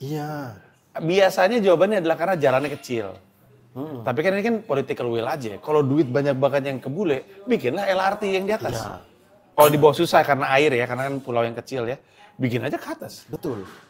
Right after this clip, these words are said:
Speaker 2: Tapi a-, atau apapun lah ya, tapi
Speaker 1: Iya.
Speaker 2: gua nggak, nggak ngelihat itu. Nah, gimana tuh lu, lu mau bikin ini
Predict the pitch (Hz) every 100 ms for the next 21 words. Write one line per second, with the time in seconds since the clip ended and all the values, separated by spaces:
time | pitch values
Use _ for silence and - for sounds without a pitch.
0 | _ _ _ - - - - 247 - 180
1 | - 190 226 208 220 269 220 127 113 156
2 | 104 - 151 117 143 139 123 127 139 151
3 | 147 170 120 120 170 156 202 330 156 170
4 | 233 - _ _ _ _ _ _ _ _
5 | - 190 - 240 180 175 170 165 165 -
6 | _ _ _ _ - 160 151